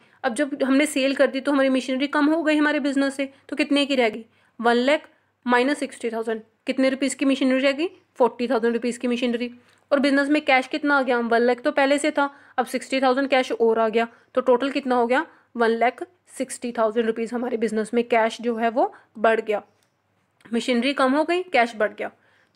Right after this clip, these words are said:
कैपिटल में कुछ फ़र्क हुआ? No। लायबिलिटी में कुछ इंक्रीज डिक्रीज? No, क्योंकि हमने तो कैश बेसिस पे कर लिया था। तो अब टोटल मशीनरी हमारी फ़ोर्टी थाउजेंड की रह चुकी है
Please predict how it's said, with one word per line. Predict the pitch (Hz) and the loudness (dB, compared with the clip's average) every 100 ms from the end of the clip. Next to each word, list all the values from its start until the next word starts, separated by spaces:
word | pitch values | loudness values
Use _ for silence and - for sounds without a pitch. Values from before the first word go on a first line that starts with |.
| - | 0
कैपिटल | 240 262 285 | 2 2 2
में | 302 | 2
कुछ | 285 | 2
फ़र्क | 302 285 | 2 2
हुआ? | 311 320 320 - | 2 0 0 -6
No। | 233 208 220 - | -4 -4 -6 -2
लायबिलिटी | 240 240 247 | 0 0 0
में | 285 | -2
कुछ | 285 285 | -2 -4
इंक्रीज | - 262 254 269 269 | -2 0 0 -2 -2
डिक्रीज? | 277 294 294 - | -2 -2 -2 -2
No, | 233 - - _ - | -4 -6 -14 _ -6
क्योंकि | 233 226 | -2 0
हमने | 233 | 0
तो | 226 | 0
कैश | 240 240 240 | 0 0 0
बेसिस | 247 254 | -2 -2
पे | 247 240 | -2 -2
कर | 226 | 0
लिया | 226 233 | 0 -2
था। | 226 - _ _ _ - | -4 -10 _ _ _ 2
तो | 311 | 2
अब | 285 - | 2 2
टोटल | 294 285 330 | 0 2 2
मशीनरी | 311 302 294 | 2 2 2
हमारी | 302 302 302 | 2 2 2
फ़ोर्टी | 294 294 285 | 0 0 0
थाउजेंड | 277 269 269 | 2 2 0
की | 294 | 2
रह | 247 | 2
चुकी | 240 262 277 | 0 -4 -2
है | 311 | -2